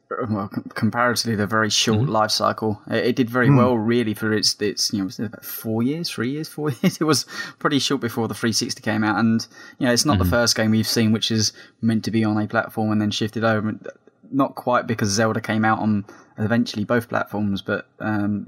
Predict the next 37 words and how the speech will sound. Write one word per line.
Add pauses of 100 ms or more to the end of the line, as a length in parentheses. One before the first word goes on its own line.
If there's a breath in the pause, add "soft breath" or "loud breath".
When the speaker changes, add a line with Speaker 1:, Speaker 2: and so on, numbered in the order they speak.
Speaker 1:
you
know,
is
it, (640)
oh,
which
one
is
Twilight
Princess (500 loud breath)
was
a,
Speaker 2:
Mm-hmm.
Speaker 1:
uh,
a
GameCube
game
and
adventure
game
on,
on
the
Wii,
but
it
felt
very
much
more
like
they
were
pushing
the
Wii
version.